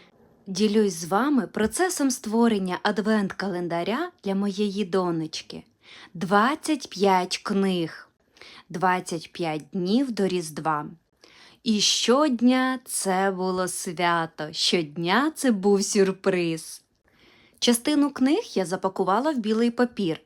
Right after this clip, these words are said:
Але якби знала, що на наступний день мені прийде ідея розмалювати їх, напевне, розмалювала б так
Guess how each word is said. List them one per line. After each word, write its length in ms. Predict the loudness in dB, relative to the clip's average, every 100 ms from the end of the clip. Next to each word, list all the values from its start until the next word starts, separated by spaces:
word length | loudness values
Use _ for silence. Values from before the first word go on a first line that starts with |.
| _ _ -20 -20 -20 -4
Але 260 | 0 2 2
якби 360 | 0 0 0 0
знала, 440 | 2 2 2 2
що 180 | 2 0
на 80 | 0
наступний 580 | 0 -2 -2 2 2
день 320 | 2 0 0 0
мені 200 | -2 0
прийде 380 | 0 2 4
ідея 460 | 4 4 2 0 0
розмалювати 800 | -2 -4 -6 -6 2 2 4 0
їх, 340 | 0 -4 -10 -18 -20 -4
напевне, 500 | -2 2 4 6 6
розмалювала 680 | 4 2 0 0 2 2 2
б 100 | -2
так 380 | 0 -2 -2 -14